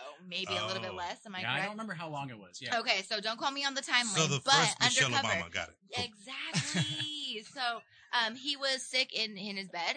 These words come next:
Speaker 1: and she was, like, pretending to do a whole, like, she was signing these different things, and
Speaker 2: Yeah.
Speaker 1: I'm, I'm gonna just put it out there right now. I'm not gonna go into details because I don't know. I am not a history teacher, so
Speaker 2: Yeah.
Speaker 1: I want everybody to go, um, research Edith Wilson and
Speaker 2: Mm-hmm.
Speaker 1: learn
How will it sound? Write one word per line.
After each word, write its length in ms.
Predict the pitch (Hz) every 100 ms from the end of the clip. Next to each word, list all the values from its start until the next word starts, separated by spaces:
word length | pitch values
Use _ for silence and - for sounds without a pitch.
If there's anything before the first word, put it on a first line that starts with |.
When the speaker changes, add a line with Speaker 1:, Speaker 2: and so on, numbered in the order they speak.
| 208
Speaker 1:
and 120 | 208
she 160 | - 220
was, 120 | 214
like, 160 | 208
pretending 640 | 190 202 - 180 202 220 220
to 120 | 208
do 320 | 196 196 196 -
a 160 | 185
whole, 440 | 185 190 185 185 180
like, 180 | 190 180 - -
she 160 | 285
was 120 | 269
signing 420 | - 220 226 262 240
these 160 | 214
different 300 | 190 196 180 175
things, 320 | 160 196 202
and 80 | 185
Speaker 2:
Yeah. 80 | 202
Speaker 1:
I'm, 220 | 214 196 - - -
I'm 100 | 214
gonna 120 | 269
just 140 | 247 -
put 80 | 247
it 80 | 208
out 160 | 202
there 100 | 208
right 120 | 247 240
now. 120 | 233
I'm 120 | 202
not 200 | 196 202
gonna 120 | 202 190 185 185
go 140 | 180
into 140 | 185 180
details 360 | 175 220 240
because 180 | 208 190
I 120 | 175
don't 160 | 196 180
know. 100 | 180 -
I 140 | 226
am 140 | 214 208
not 180 | 202
a 40 | 196
history 320 | 185 - 165
teacher, 340 | 160 151 180
so 140 | 240 190
Speaker 2:
Yeah. 100 | 185 185
Speaker 1:
I 40 |
want 280 | 202 220 -
everybody 440 | 214 226 226 220 220 -
to 180 | 254 247
go, 380 | 220 208 202 196 - - - -
um, 300 | 190 175 180 180
research 640 | 208 240 - 160 160 - -
Edith 400 | 214 233 269 285 202
Wilson 380 | 202 220 - 143 151 -
and 220 | - 190 185
Speaker 2:
Mm-hmm. 220 | 180 180
Speaker 1:
learn 260 | 190 202